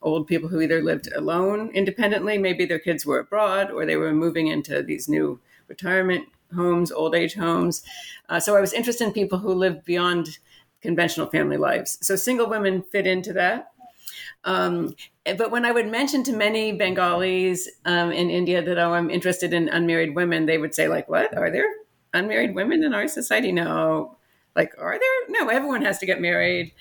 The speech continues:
Especially men would tell me this, like, "That's a weird research topic." Um,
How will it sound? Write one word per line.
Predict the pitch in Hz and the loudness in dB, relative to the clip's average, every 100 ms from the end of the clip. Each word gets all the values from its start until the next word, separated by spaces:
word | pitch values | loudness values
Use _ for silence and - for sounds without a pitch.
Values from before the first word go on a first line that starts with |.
| - - - | -20 -16 -6
Especially | 233 - - 226 | 0 0 0 0
men | 214 196 196 | 0 0 0
would | 185 | -2
tell | 226 175 | -2 0
me | 175 | 2
this, | 175 170 - | 2 0 0
like, | 180 - | -2 0
"That's | - 453 | -2 0
a | 202 | -2
weird | 190 202 202 185 | -2 0 0 0
research | 185 170 190 175 - | -4 -2 -2 -2 -4
topic." | 240 190 185 180 240 - - - - - 165 | -2 0 0 0 0 -4 -14 -14 -14 -10 -2
Um, | 185 180 170 202 | 0 2 0 -2